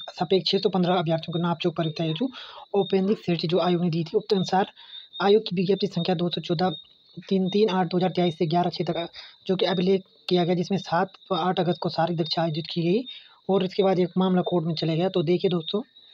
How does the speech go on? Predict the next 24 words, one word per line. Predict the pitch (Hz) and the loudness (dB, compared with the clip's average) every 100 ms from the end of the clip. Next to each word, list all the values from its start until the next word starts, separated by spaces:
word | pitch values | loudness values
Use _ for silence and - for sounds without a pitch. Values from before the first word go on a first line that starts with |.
| _ - - - - - - | _ -20 -20 -18 -20 -18 -2
जो | 185 | -2
कि | 185 | 2
प्रथम | 196 185 196 175 | 0 0 0 2
रैंक | 190 208 | 2 2
जो | 185 175 | 2 0
कि | 190 | 0
उत्तराखंड | 180 180 - 180 | 0 -2 -2 -2
में | 180 | 0
आई | 165 165 | 0 0
है | 185 | 0
गौरव | 165 180 170 | 0 0 -2
भट्ट, | 151 147 185 185 - - _ _ _ - - | -4 -4 -4 -4 -6 -20 _ _ _ -18 -8
जो | 160 180 | -4 -2
कि | - 170 | -2 -2
जिनकी | 175 160 | -2 0
आई | 170 160 | 0 0
है | |
पचासी | 175 165 165 160 165 | -2 0 0 0 -4
मार्क्स, | 165 180 - - | -4 -6 -6 -4
ओबीसी | 175 165 - | -2 -2 -6
से | 156 156 | -4 -2
हैं, | 156 247 - - - - - _ _ _ - - | -2 -6 -12 -16 -18 -20 -20 _ _ _ -20 -8
सॉरी, | - 180 202 | -2 0 2
ओपन, | 185 165 180 175 | 2 0 -4 -4